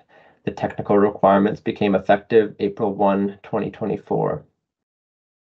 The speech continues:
The new labeling option came about as a solution to an existing challenge,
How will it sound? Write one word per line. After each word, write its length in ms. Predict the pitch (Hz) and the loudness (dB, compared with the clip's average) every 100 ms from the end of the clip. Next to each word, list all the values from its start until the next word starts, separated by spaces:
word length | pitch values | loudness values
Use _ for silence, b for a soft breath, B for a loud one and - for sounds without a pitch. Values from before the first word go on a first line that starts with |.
| _ | _
The 80 | - | 0
new 220 | 117 127 | 4 6
labeling 420 | 131 117 117 117 113 | 6 6 4 4 6
option 440 | 101 - - 117 | 4 0 -6 -10
came 240 | - 113 | -6 -6
about 420 | 104 95 104 113 - | -4 -2 0 -2 -4
as 180 | - 107 | -8 -8
a 60 | |
solution 520 | 101 - 107 110 120 113 | -10 -8 -8 -6 -8 -6
to 140 | 117 | -4
an 80 | 107 | -2
existing 480 | 101 101 98 110 101 | -2 -4 -2 -2 0
challenge, 640 | 110 104 95 82 - - | 2 4 2 -2 -10 -20